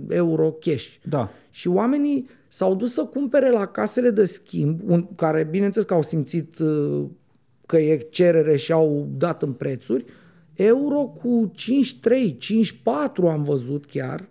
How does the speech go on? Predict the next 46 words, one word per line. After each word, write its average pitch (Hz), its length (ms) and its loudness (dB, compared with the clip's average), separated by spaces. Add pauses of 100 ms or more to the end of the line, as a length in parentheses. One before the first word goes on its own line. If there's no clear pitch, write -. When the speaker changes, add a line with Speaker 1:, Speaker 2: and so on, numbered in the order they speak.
(100)
Speaker 1:
la 147 160 -6
cumpărare, 139 680 -4
în 254 100 -2
condiția 269 340 -4
în 262 60 0
care 240 320 -4 (420)
B 127 40 -4
N 226 160 6
R-ul 247 320 2
a 359 40 -2
rămas 359 340 -4
tot - 180 -2
acolo, 156 400 2
adică 180 260 -2
patru 262 480 -6 (160)
nouăzeci 240 540 2
și 156 60 0
Speaker 2:
Patru 160 60 2
nouă 170 120 2
Speaker 1:
ceva. 170 280 0
Speaker 2:
și 147 60 -4
ceva, 127 380 -2
da, 240 80 4
Speaker 1:
Nouăzeci 233 320 4
și - 100 -6
trei, 165 60 0
Speaker 2:
sub 311 100 2
cinci. 214 100 4
Speaker 1:
nouăzeci 220 240 4
și 190 60 -10
patru, 240 400 -2 (520)
undeva 254 360 2
la 277 100 0
patru 269 280 -2
nouăzeci 233 320 4
și - 60 -12
cinci, 139 200 -6
cam 190 180 0
acolo 170 360 2
e. - 160 -14 (640)
Uh, 190 340 2 (1000)
eu 196 240 2
n-am 302 220 -2
auzit 285 380 -4
pe 269 160 2
nimeni 170 580 4